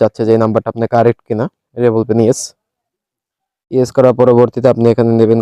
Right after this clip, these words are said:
কন্টিনিউ। কন্টিনিউ করার পরবর্তীতে এখানে একটু লোড নিবে, একটু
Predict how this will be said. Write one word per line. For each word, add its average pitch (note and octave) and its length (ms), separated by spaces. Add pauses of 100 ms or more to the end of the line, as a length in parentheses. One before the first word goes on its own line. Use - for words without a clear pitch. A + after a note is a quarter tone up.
কন্টিনিউ। A#2 400 (2250)
কন্টিনিউ C3 380 (100)
করার B2 280
পরবর্তীতে A2+ 500 (100)
এখানে A2+ 220
একটু A#2 120 (180)
লোড A#2 140 (100)
নিবে, A2 200
একটু - 100